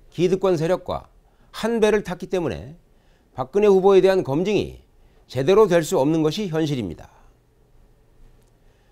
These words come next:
티비 토론이 끝나자 이들 언론은 일제히 이정희 후보를 향한 야유와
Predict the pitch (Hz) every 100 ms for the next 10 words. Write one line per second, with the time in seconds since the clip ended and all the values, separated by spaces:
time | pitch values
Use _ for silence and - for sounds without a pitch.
0 | _ _ - 226 240 240 202 214 226 220
1 | 247 233 117 120 180 - _ _ - 170
2 | 180 147 190 156 69 - _ _ _ 139
3 | 185 185 240 117 131 220 220 _ _ _
4 | - 151 170 208 220 196 196 196 170 170
5 | 78 - - _ _ - 135 165 220 185
6 | 104 160